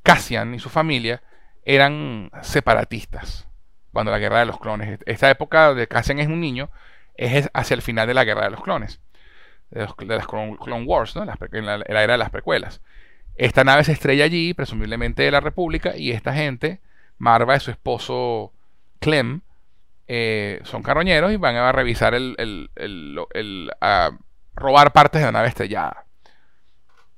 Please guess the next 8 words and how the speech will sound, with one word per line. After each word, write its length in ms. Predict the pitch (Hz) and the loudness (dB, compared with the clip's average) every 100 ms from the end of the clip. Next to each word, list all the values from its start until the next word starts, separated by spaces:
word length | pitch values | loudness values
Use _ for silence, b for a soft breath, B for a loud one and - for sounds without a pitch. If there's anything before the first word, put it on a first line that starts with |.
| - - - | -20 -20 -8
Y 60 | 175 | 0
lo 80 | 175 | 2
descubren 440 | 160 151 139 160 | 2 2 0 2
ahí 200 | 143 123 | 2 4
a 80 | 120 | 4
Kazan, 400 | 135 117 127 160 | 4 4 2 -2
que 80 | 143 | -4
estaba, 480 | - 110 117 120 | 0 4 4 4